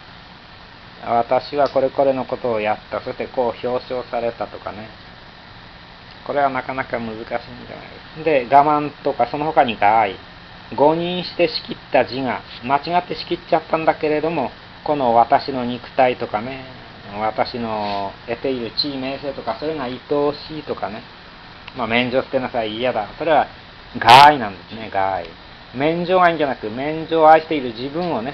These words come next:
捨てたくないんですね。だから、誤認して間違って仕切ったんだから、自我への愛着、これは私だという思いと、私に付着した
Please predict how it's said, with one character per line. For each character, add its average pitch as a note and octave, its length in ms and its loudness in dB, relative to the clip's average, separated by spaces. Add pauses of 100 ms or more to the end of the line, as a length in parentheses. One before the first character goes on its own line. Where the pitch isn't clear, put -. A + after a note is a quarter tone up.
(120)
捨 E3+ 80 2
て - 60 -4
た E3 80 4
く D#3+ 100 -6
な C3 180 -4
い G#2+ 60 -8
ん G2 40 -12
で F#2 80 -14
す G2 140 -18
ね。 A#2 100 -14 (760)
だ C3 120 2
か A2+ 120 2
ら、 G2 200 0 (200)
誤 D3 180 2
認 F#3 320 -4
し - 160 -12
て A2 100 -2
間 B2+ 160 0
違 - 20 0 (260)
っ - 160 -8
て - 80 -10
仕 - 160 -10
切 D#3+ 80 -6
っ D3 40 -8 (160)
た D3+ 100 2
ん C#3 80 -4
だ A#2 100 -2
か G2 140 -4
ら、 G#2+ 180 -4 (920)
自 G#2+ 200 -6
我 C#3+ 240 4
へ D3+ 80 2
の B2+ 160 0
愛 A#2 140 0
着、 G2+ 100 -6 (140)
こ C#3+ 140 -2
れ D3+ 80 2
は D#3+ 180 8
私 C#3+ 400 4
だ D3 120 2
と D#3 120 -4
い D3+ 120 0
う D3+ 40 2
思 D3 140 -2
い C3+ 60 -8
と、 A#2+ 180 0
私 C3+ 460 2
に D#3 180 -6
付 - 200 -10
着 D3 300 2
し - 60 -12 (200)
た C3+ 380 4